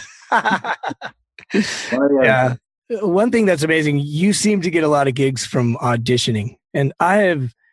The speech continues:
Speaker 1: never gotten a single gig. I've gotten one gig, and that was at Disneyland from an audition. But, and I've had a, a
Speaker 2: Mm-hmm.
Speaker 1: fairly decent career as well, but I've never, i-,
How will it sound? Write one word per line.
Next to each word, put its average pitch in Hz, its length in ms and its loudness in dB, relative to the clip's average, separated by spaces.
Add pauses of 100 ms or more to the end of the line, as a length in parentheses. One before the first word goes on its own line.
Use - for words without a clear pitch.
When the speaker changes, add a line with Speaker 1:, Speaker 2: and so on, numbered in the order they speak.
(160)
Speaker 1:
never 175 420 2
gotten 143 260 2
a 135 60 2
single 143 360 0
gig. 147 100 0
I've 175 160 2
gotten 175 280 2
one 185 260 2
gig, 151 360 0 (360)
and 160 120 0
that 156 100 2
was 151 140 2
at 139 160 2
Disneyland 131 640 0 (220)
from 147 220 0
an 135 60 0
audition. 131 500 2
But, 135 180 -2 (280)
and 233 100 2
I've 233 100 2
had 254 180 2
a, 208 60 2
a 175 40 0
Speaker 2:
Mm-hmm. 139 380 -2
Speaker 1:
fairly 202 340 2
decent 160 320 0
career 165 280 2
as 143 100 0
well, 170 220 2
but 151 180 0
I've 156 160 2
never, 175 640 2 (840)
i-, - 80 -10